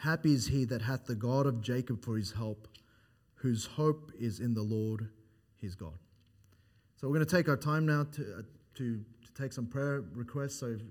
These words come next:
if you have those ready, Brother Jewel, if you could come, and then, um, we'll get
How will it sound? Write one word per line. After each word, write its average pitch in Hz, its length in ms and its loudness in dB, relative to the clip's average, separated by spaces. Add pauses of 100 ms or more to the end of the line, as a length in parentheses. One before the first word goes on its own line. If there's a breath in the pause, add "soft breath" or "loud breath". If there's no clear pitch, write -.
if 107 120 -12
you 120 60 -4
have 120 220 -6
those 120 240 -2
ready, 120 320 -2 (260 loud breath)
Brother 120 140 -2
Jewel, 127 200 0
if 120 120 -6
you 120 80 -2
could 104 140 -6
come, 175 260 -6 (520 soft breath)
and 104 120 -6
then, 101 220 -4
um, 95 180 -4
we'll 104 120 -4
get 104 160 -8